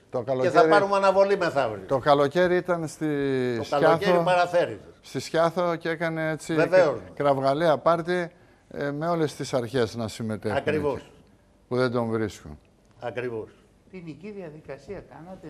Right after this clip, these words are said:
Speaker 3: μήνυσε αυτά.
Speaker 2: Ποινική διαδικασία. Τι να σας πω, κύριε.
Speaker 3: Όχι να μου πείτε.
Speaker 2: Τι να σας πω, να
Speaker 3: Μα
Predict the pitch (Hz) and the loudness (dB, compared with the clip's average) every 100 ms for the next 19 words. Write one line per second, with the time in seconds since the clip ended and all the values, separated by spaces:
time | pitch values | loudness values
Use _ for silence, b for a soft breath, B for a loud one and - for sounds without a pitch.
0 | 123 135 170 160 - 131 131 147 185 190 | -20 -20 -20 -20 -12 -8 -6 -2 0 4
1 | 185 170 160 165 160 202 202 147 - - | 4 4 2 2 2 0 2 0 -4 -18
2 | _ - 170 165 156 151 131 - 139 104 | _ -14 -10 -8 -6 -6 -6 -6 -10 -10
3 | 113 170 185 214 196 196 196 196 302 185 | -8 -6 -4 -2 0 0 -4 -2 -2 -2
4 | 156 196 160 175 - 147 139 120 98 180 | 0 0 2 0 0 -4 -4 -4 -2 -2